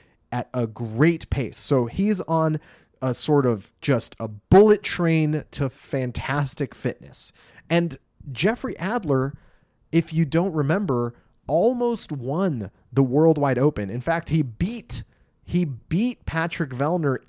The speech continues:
in Canada. So that goes to show you a little bit of the shenanigans that can happen when you have a smaller group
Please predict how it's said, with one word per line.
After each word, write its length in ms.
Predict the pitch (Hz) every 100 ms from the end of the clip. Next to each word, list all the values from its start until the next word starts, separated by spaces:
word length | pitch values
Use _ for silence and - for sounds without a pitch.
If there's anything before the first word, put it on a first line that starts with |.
| -
in 340 | 165 196 180 -
Canada. 580 | 147 156 175 113 76 76 _ _ _ _
So 200 | - 170
that 160 | 190 214
goes 220 | 226 226
to 100 | 180
show 180 | - 190
you 200 | 185 156
a 40 |
little 220 | 147 165
bit 200 | 151 156 -
of 360 | 131 127 113 110
the 340 | 123 120 110 - - _ _
shenanigans 840 | - - 143 139 151 156 147 131
that 160 | 135 123
can 120 | 127
happen 400 | 113 131 135 127
when 120 | 120
you 100 | 117
have 180 | 123 120
a 80 | 113
smaller 680 | - - 135 123 139 139 127
group 540 | 117 120 131 131 -